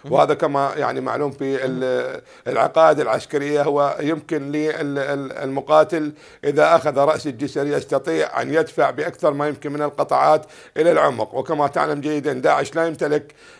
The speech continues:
Speaker 2: آه، يعني غطاء جوي، فبهذه الحالة يمكن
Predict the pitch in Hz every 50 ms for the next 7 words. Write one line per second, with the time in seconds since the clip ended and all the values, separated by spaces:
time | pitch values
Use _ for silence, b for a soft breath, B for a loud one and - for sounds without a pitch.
0 | B - 139 143 143 139 139 139 143 135 131 131 135 131 139 135 131 127 123 131
1 | 139 139 135 131 139 143 143 127 120 135 139 - 160 151 139 113 143 147 139 139
2 | 147 147 151 - 135 120 143 156 151 151 151 147 - - - 170 151 151 147 147
3 | 165 151